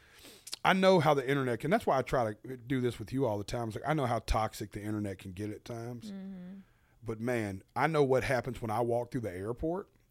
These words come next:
Speaker 1: All I hear is, "Where's your wife? How's your wife? Tell your wife we're listening to the podcast." Every girl, listen, it's a trick now. These bitches trick me. I'll have a line of girls walk up to me, and they're smiling, and I'm like, "Well, all right,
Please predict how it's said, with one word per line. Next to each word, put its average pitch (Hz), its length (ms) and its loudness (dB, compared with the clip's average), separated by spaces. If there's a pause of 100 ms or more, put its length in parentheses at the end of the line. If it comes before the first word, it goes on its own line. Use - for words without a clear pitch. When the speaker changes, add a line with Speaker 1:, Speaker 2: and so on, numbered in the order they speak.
(180)
Speaker 1:
All 135 260 6
I 123 140 2
hear 107 340 0
is, 82 300 -12
"Where's 117 420 2
your 104 80 -2
wife? 80 480 -10 (540)
How's 127 260 2
your 110 120 -4
wife? 87 540 -8
Tell 135 140 -2
your 120 140 2
wife 113 340 0
we're 110 80 -4
listening 110 320 -4
to 98 40 -8
the 101 80 -10
podcast." 90 680 -8 (380)
Every 185 400 6
girl, 156 420 6
listen, 196 320 6
it's 180 160 2
a 151 60 2
trick 233 320 10
now. 160 300 4 (200)
These 208 280 8
bitches 190 300 10
trick 240 280 12
me. 180 180 8 (240)
I'll 202 220 12
have 202 160 12
a 175 80 12
line 208 340 12
of 208 80 8
girls 233 300 12
walk 185 280 12
up 180 140 6
to 175 80 0
me, 185 140 6
and 160 100 4
they're 196 160 10
smiling, 196 720 10
and 190 120 6
I'm 175 140 10
like, 147 300 6
"Well, - 100 8
all 208 180 10
right, 202 720 10